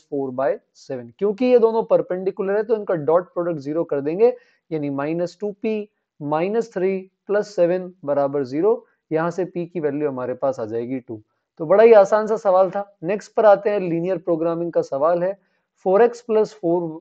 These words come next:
फ़ोर एक्स प्लस वाई, इसको मैक्सिमाइज करना है और पॉइंट्स इन्होंने खुद ने ही हमें निकाल कर दे दिए हैं।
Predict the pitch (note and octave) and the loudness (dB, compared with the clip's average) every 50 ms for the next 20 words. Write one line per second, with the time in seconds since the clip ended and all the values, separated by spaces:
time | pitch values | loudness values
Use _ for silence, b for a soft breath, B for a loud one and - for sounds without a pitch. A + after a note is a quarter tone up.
0 | _ _ - A3 A3+ A#3 A3+ A#3 - _ G3+ F#3+ F3 - - D3 D#3 D3+ C#3 B2 | _ _ 4 6 6 6 4 0 -10 _ -4 -4 -4 -4 -2 0 0 2 0 -2
1 | - _ _ - D#3+ - - - G#3 F#3+ E3 D3+ C3+ B2+ C3 D3 D#3+ E3+ F3 F#3 | -6 _ _ -12 -12 -12 -4 -4 -4 -2 -2 -6 -6 -6 -6 -8 -6 -4 -4 -6
2 | F3 _ - E3 D#3 E3 E3+ F#3+ G3 _ _ _ _ _ _ _ _ - D3 D#3 | -6 _ -2 -2 -2 -2 -6 -6 -8 _ _ _ _ _ _ _ _ 0 0 0
3 | D#3 D#3 E3+ F3 F3 G3+ G#3 F#3 F#3+ G3 G3 G3 G3 G3+ F#3+ G3 - D#3 C#3+ D#3+ | 0 0 0 2 2 2 0 -2 -4 -4 -4 -4 -4 -4 -6 -6 -10 -10 -6 -6
4 | F3+ F#3+ F#3 G3 F#3+ F3+ E3+ E3+ F3 E3 D#3+ - E3 D#3 D#3 E3 E3+ E3+ D#3 C#3+ | -6 -4 -4 -4 -4 -4 -2 -4 -4 -4 -2 2 2 2 2 2 0 -2 -2 0
5 | C#3+ C#3+ C#3 D3+ D#3 D#3+ D#3+ E3 | -4 -4 -4 -4 -4 -4 -4 -6